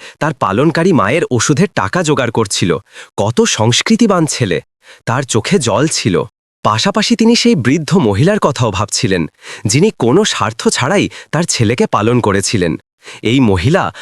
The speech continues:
আমার মায়ের চেয়ে কম নন, তিনি আমার ছেলেকে নিজের ছেলে মেনে পালন করেছেন। আমি তার কিভাবে কৃতজ্ঞতা জানাব?" এদিকে কোর্টে সেই পাঁচজন পুলিশ কর্মীর বিরুদ্ধে শুনানি শুরু হয়ে গিয়েছিল। ম্যাজিস্ট্রেট ভিডিওর প্রমাণ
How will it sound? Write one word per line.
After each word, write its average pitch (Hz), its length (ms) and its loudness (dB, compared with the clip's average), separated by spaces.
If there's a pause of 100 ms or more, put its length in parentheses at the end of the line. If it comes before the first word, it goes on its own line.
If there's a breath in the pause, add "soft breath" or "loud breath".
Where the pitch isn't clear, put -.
আমার 147 280 0
মায়ের 120 360 0
চেয়ে - 260 0
কম 147 180 2
নন, 95 240 0 (440 loud breath)
তিনি 123 240 4
আমার 113 220 0
ছেলেকে 151 420 0
নিজের 135 360 2
ছেলে 165 280 2
মেনে 151 180 2
পালন 107 300 0
করেছেন। 95 420 0 (440 loud breath)
আমি 113 220 2
তার 175 240 0
কিভাবে 156 380 2
কৃতজ্ঞতা 143 560 0
জানাব?" 101 300 0 (540)
এদিকে 139 420 2 (380 loud breath)
কোর্টে 185 380 2
সেই 233 200 2
পাঁচজন 120 480 0
পুলিশ 147 360 2
কর্মীর 202 360 2
বিরুদ্ধে 131 440 0 (240 loud breath)
শুনানি 139 400 2
শুরু 156 320 2
হয়ে 123 200 0
গিয়েছিল। 95 420 0 (520 loud breath)
ম্যাজিস্ট্রেট 120 600 0
ভিডিওর 127 400 2
প্রমাণ 123 360 2